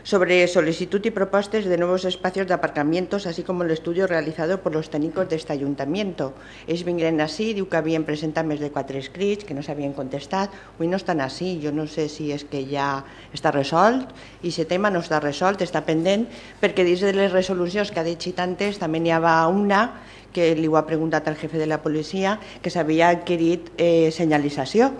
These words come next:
També, una d'elles per el carrer Noixel, entonces no sabia si ja estava clar o no estava clar, perquè n'hi ha una resolució d'adquisició de, de senyalització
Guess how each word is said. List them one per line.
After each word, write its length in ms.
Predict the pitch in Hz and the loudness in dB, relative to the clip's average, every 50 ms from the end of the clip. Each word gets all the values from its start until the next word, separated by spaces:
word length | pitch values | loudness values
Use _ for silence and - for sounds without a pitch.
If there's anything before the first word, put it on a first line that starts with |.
| - - - - - - - - | -12 -16 -20 -20 -20 -20 -8 -4
També, 280 | 147 139 147 190 240 220 143 | -2 0 2 2 2 2 0
una 220 | 170 170 170 175 170 | 0 0 2 2 2
d'elles 260 | 160 160 180 214 - | 2 0 -2 -4 -2
per 160 | - - 196 185 | 0 2 2 4
el 160 | 180 165 156 160 | 4 2 2 0
carrer 280 | 151 147 147 147 147 147 | 0 0 2 2 2 2
Noixel, 480 | 143 143 139 139 139 - 202 214 202 175 | 0 0 -2 -2 -2 -2 -2 -2 0 -2
entonces 280 | 151 143 151 151 170 175 | -4 -4 -4 -4 -4 -6
no 100 | 175 170 | -6 -6
sabia 260 | 175 170 165 180 185 | -4 -4 -2 -2 -2
si 140 | 185 - 151 | -4 -4 -6
ja 80 | 156 | -6
estava 320 | 151 - - 156 156 151 151 | -4 -4 -2 -2 -2 -2 -2
clar 380 | - 160 185 208 226 247 254 214 | -2 0 4 4 4 4 4 2
o 60 | 202 | -2
no 80 | 190 175 | -4 -4
estava 300 | 170 - 175 170 170 170 | -4 -2 -4 -4 -4 -2
clar, 260 | - 190 202 247 - - - - - - | 0 2 2 2 2 -2 -10 -18 -10 -8
perquè 160 | - 180 165 | -6 -4 -2
n'hi 80 | 160 160 | 0 0
ha 60 | 156 | 2
una 160 | 160 160 165 | 2 2 2
resolució 600 | 165 170 175 165 - 185 175 175 170 - - 185 180 | 2 0 -2 -2 -2 -4 -4 -4 -4 -4 -2 -2 0
d'adquisició 540 | 190 190 185 - 165 - 151 143 - 165 151 | 0 -2 -2 -4 -6 -6 -6 -4 -2 -2 0
de, 220 | 151 160 151 147 - | 2 2 2 0 0
de 120 | - 160 160 | -2 -2 -2
senyalització 760 | - 156 156 160 156 151 156 - 165 160 - 220 233 269 | 0 0 0 2 2 2 0 -2 -4 -2 2 4 4 4